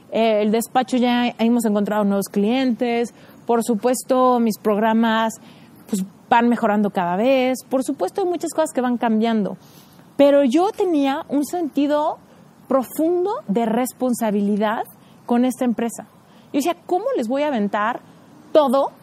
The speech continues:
cuando sé que todo está como que a la mitad? ¿Cómo les voy a dejar colgada la chamba? ¿Cómo voy a renunciar si ellos me dieron una oportunidad cuando yo más lo necesitaba? O cuando yo más estresada me sentía,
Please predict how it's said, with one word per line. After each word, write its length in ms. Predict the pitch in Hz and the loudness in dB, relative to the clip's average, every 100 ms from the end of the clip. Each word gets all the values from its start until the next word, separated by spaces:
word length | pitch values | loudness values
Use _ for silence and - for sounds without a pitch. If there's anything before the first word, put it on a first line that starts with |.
| - - - - - | -20 -20 -20 -20 -6
cuando 260 | - 247 247 | 0 2 2
sé 220 | 220 320 | 0 -2
que 100 | 370 | -2
todo 260 | - 349 349 | -2 0 0
está 760 | 330 320 311 330 320 262 - - - - - | -2 -2 0 0 0 0 -2 -8 -20 -20 -4
como 320 | 233 226 185 | 0 2 0
que 160 | 208 196 | -2 0
a 80 | |
la 100 | 190 | 0
mitad? 500 | 196 180 254 214 214 - - - - - | 0 0 0 0 0 -4 -16 -20 -20 -12
¿Cómo 220 | - 359 403 | -2 0 0
les 140 | 285 | -2
voy 140 | 302 | 0
a 80 | 349 | 2
dejar 260 | 302 285 294 | 0 -2 -2
colgada 400 | 302 285 302 302 | -2 0 0 0
la 140 | 214 | -2
chamba? 500 | 175 240 226 196 233 - - - - - - | -2 0 0 0 -2 -6 -20 -20 -20 -20 -4
¿Cómo 260 | 302 381 440 | -2 0 0
voy 160 | 320 | 0
a 60 | 349 | 0
renunciar 760 | 330 214 185 - - 185 202 - - - - | 0 0 0 -2 0 0 0 -2 -12 -20 -18
si 280 | - 254 311 | -6 -2 0
ellos 300 | 320 339 311 | 0 -2 0
me 160 | 240 | 0
dieron 280 | 233 262 262 | 2 0 0
una 180 | 254 262 | 0 -2
oportunidad 720 | 214 185 202 196 196 196 240 - - - - | -4 -6 -2 -2 0 0 -2 -6 -20 -20 -4
cuando 240 | 220 214 | 0 2
yo 160 | 214 247 | 2 0
más 240 | 247 247 | 0 -2
lo 120 | 240 | -2
necesitaba? 720 | 226 185 180 185 185 196 180 - - - | -2 -4 -4 -4 -2 -2 -4 -8 -20 -10
O 80 | 220 | -2
cuando 240 | 254 269 | 0 0
yo 140 | 262 302 | 0 0
más 300 | 302 294 320 | -2 -4 -6
estresada 580 | 285 - 208 220 220 226 | -4 -4 -4 -2 0 0
me 100 | 185 | -2
sentía, 600 | 180 170 202 202 175 | -4 -4 -2 -2 -2